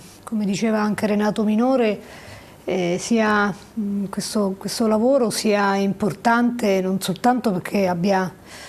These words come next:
ancora di più sottolineato la, la, la straordinarietà di questo libro scritto da Remo Rapino, che ha vinto il premio Campiello,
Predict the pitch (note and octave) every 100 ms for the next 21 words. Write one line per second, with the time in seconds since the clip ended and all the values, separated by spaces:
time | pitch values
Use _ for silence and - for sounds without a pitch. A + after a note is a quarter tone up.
0 | - G#3 F3+ A3 G#3+ G3 - A#3 G#3 -
1 | G#3+ G3+ F#3+ G3+ G#3 G#3 F#3+ F3+ F3+ F3+
2 | F3 - - - - - - - - -
3 | - F#4+ - D4+ A#3 F#3+ - - - -
4 | - A#3+ G#3 G3+ G3 F#3 F#3 E3+ - -
5 | G3+ - - A3+ G3+ A#3 A3 A3+ C4+ A3+
6 | F#3+ F#3 F#3 - G3+ G3 F#3+ - G#3 G3
7 | G#3 G3 G3 G3 G3 G3 G#3 F#3 - -
8 | - - - G3+ F#3+ F3 G3 F#3 G#3+ F#3+
9 | F#3 G3 G3+ G3 F#3+ F#3+ F3+ G#3+ F#3+ F3+
10 | F#3